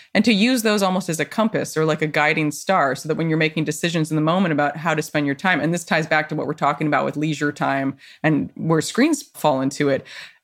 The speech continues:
ask yourself, "Does this feel fun? Does this feel like it's gonna be an opportunity for playfulness or connection or flow?"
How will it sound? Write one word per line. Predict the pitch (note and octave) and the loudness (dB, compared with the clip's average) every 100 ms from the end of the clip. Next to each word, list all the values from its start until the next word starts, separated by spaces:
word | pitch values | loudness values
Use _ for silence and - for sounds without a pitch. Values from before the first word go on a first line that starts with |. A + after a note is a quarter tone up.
| _ - | _ 0
ask | G3+ G#3+ - | 0 0 0
yourself, | G3 F#3+ - F3 E3 - | -2 0 2 2 0 0
"Does | F#3 | 0
this | E3+ F#3 | 0 -2
feel | - F3+ D#3+ | -2 0 0
fun? | - B3+ C3+ - | 0 0 0 -2
Does | - E3 | -2 0
this | F#3+ | 0
feel | - F#3+ F#3 | 0 0 2
like | F3 | 2
it's | E3 - | -2 -2
gonna | E3+ | -2
be | D#3+ | 2
an | D#3+ | 2
opportunity | D#3 D#3 - D#3+ D3+ | 2 -2 -6 -4 -2
for | D3+ | -4
playfulness | - D#3 D#3 D#3 D3 | -2 -2 0 0 -2
or | - D3 | -2 -4
connection | - C#3 C3+ C3 | 0 -2 -2 -4
or | C3+ | -2
flow?" | - C#4+ C3 | 0 2 2